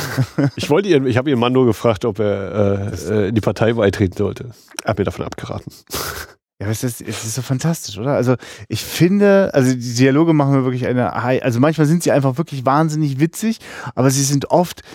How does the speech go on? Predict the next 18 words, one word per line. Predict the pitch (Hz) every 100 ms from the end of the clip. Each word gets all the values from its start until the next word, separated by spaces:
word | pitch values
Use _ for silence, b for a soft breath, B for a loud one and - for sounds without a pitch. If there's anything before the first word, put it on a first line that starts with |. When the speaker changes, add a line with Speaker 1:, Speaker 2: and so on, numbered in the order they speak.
| B
Speaker 2:
in | 139 135
dieser, | 143 143 135 127
in | 131
dieser | 127
Mischung | 127 165 - 143 120 110 101
aus, | 117 117 110 - - B B B
aus, | 113 113
aus | - 120 -
Seitenhieb | 131 143 139 135 131 123 -
auf | 117 -
Politik | 139 127 123 - 151 -
und, | 131 123 120 123 117 -
und, | 117 117 113
und, | - 117 117 107
und, | 110 110 101
und | 110 107 90
menschlichem | 123 131 131 120 120
Wahnsinn. | 113 120 135 131 127 131